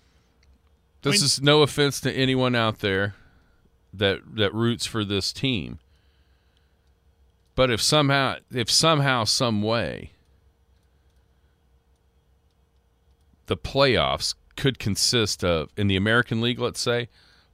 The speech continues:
Speaker 1: Baltimore, Tampa, Toronto, Minnesota, Seattle, and Texas. The infusion of new blood, right?
Speaker 2: Mm, yeah.
Speaker 1: Because at this point, I, I'll be honest with you. At this point,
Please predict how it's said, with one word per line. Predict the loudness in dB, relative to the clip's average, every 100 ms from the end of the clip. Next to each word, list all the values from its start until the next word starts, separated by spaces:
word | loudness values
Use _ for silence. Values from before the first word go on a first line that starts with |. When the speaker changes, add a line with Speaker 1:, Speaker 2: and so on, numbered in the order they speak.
| 0
Speaker 1:
Baltimore, | 4 4 2 -2 0 0
Tampa, | -2 -2 -2 -2 -2 -4 -6
Toronto, | -4 -2 0 0 0 -2 -4 -8 -12 _ -8
Minnesota, | -4 -2 -2 -2 0 2 0 -2 _ _
Seattle, | -4 -2 2 2 2 0 -2
and | -4
Texas. | -4 -4 -4 -10 -12 -16 _ _ _ _ _ _ _ _ _ _ _ _ _ _ _ _ _ -6
The | 0 0
infusion | 0 -6 0 2 4 4 0 -2 -10 _ 0
of | 2 2 -2 0
new | 6 6
blood, | 6 4 4 4 0 0
right? | 2 2 0 -10
Speaker 2:
Mm, | -6 -6 -2
yeah. | 0
Speaker 1:
Because | 2 2 2
at | 2
this | 0 0
point, | 0 0
I, | 0
I'll | 0 -2
be | 0
honest | 2 2 0 -4
with | -8
you. | -10 -14 _ _ _ _ _ _ -12
At | -4
this | -2 0
point, | 2 2 0